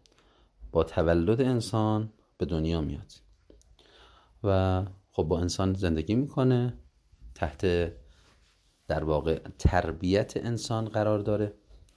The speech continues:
و، اه، این که حالا می‌بینید می‌گن همزادش دچار آسیب شده یا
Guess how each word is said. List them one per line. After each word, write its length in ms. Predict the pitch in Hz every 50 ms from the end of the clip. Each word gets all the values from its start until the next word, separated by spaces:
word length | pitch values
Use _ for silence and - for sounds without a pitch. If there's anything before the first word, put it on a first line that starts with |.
| _ -
و، 300 | 87 82 82 82 78 76 - - - - - - - _ - - - - _ _ _ _ _ _ _ _ _ _ _ _ _ _ _ _
اه، 360 | - 92 92 90 87 87 87 -
این 160 | 107 104 101
که 400 | 95 - 101 92 92 90 90 87 87
حالا 320 | - 95 85 85 82 85 87 - - - - - - - - - - 104 95 - _ _ _ -
می‌بینید 320 | 101 90 92 90 90 85
می‌گن 280 | 90 85 92 90 90 90
همزادش 720 | 90 - - 92 87 85 80 87 87 82 85 82 - - - -
دچار 300 | 78 - - 82 78 80
آسیب 380 | - 82 80 - - 95 90
شده 460 | - - 90 80 80 80 78 73 78 - - _ _ -
یا 340 | 87 78 73 71 71 -